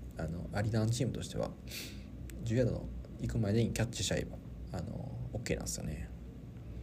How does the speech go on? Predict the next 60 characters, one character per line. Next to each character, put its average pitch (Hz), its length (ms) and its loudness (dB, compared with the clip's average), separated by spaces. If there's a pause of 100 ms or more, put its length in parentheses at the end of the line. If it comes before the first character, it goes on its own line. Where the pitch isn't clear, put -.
(600)
で、 160 200 4 (500)
こ 135 100 2
こ 170 140 4
は、 131 40 6
あ 107 40 2
の、 98 100 2
ワ 101 80 2
シ 151 160 2
ン 110 120 2
ト 92 140 -2
ン 92 200 2
は 101 160 0 (260)
も 101 380 2 (240)
う、 - 40 -2
あ - 20 0
の、 87 460 -4 (540)
と-、 - 100 -4 (380)
時 120 140 0
計 123 100 6
を 117 60 6
と 107 80 4
に 117 60 6
か 120 100 6
く、 - 180 0 (180)
あ 95 80 0
の、 92 140 -2
使 - 200 -2
っ 95 60 0
て - 400 -4
進 - 320 0
め 104 120 0
て 92 160 0
い 95 80 0
く - 180 -4
ん 104 140 -2
で 98 80 0
す - 120 -4
け - 120 -2
ど 95 100 -2
も、 104 220 4 (1800)
テ 170 100 6
キ 170 60 2
サ - 80 0
ス - 100 -2
が - 100 2 (220)
二 113 140 6
個 147 100 2
の 131 80 6
タ - 160 2
イ 104 80 4
ム 104 160 4
ア 92 40 4
ウ 92 40 2
ト 90 140 0
を 90 60 2
使 - 260 -2
い 101 80 0
な 95 80 0
が 95 100 2
ら 104 180 4